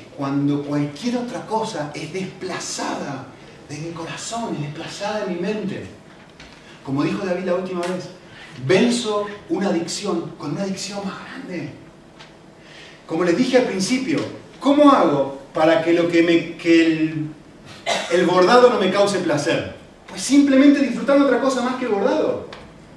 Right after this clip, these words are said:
Cuando Jesús llega a ser la cosa que más amo, pues ya no hay ningún problema dejar cosas de lado.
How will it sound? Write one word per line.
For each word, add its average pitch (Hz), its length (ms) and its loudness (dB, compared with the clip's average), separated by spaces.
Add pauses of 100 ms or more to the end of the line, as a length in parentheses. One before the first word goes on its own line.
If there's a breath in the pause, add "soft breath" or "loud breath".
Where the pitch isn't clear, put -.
(1120 loud breath)
Cuando 185 380 -6
Jesús 285 420 -6
llega 202 140 -8
a 196 40 -8
ser 196 160 -10
la 170 140 -10
cosa 202 300 -10
que 185 140 -8
más 247 440 -2
amo, 190 460 0 (160)
pues 208 160 -6
ya 302 100 4
no 349 80 4
hay 311 80 6
ningún 285 320 4
problema 294 680 2 (120)
dejar 202 300 -2
cosas 190 320 -2
de 160 80 -2
lado. 113 480 -2